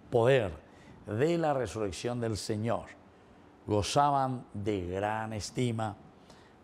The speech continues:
Ninguno padecía necesidad. Todos eran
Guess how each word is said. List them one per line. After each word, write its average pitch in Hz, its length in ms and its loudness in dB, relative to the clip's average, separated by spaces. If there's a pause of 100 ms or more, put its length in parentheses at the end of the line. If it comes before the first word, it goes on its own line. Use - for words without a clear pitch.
Ninguno 151 720 0
padecía 110 500 2
necesidad. 104 640 0 (100)
Todos 123 500 2
eran 117 400 -4